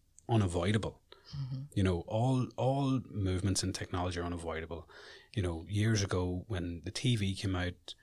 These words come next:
Speaker 1: people in radio tried to badmouth it. You know, and when
Speaker 2: That's
Speaker 1: the
Speaker 2: right.
Speaker 1: internet came out,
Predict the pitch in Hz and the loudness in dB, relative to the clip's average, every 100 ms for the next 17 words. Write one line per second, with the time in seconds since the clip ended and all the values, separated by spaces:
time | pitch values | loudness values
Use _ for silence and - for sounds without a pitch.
0 | _ _ - 117 135 107 95 95 95 92 | _ _ -4 2 4 4 2 2 0 -2
1 | 90 98 90 87 90 87 82 78 80 80 | -2 0 0 -2 -4 -4 -4 -6 -10 -12
2 | - - - _ - - _ 90 92 95 | -14 -18 -20 _ -20 -20 _ -2 0 0
3 | 92 90 80 95 117 139 117 110 - 104 | -2 0 2 4 6 6 6 4 2 4
4 | 101 98 - | 4 2 -2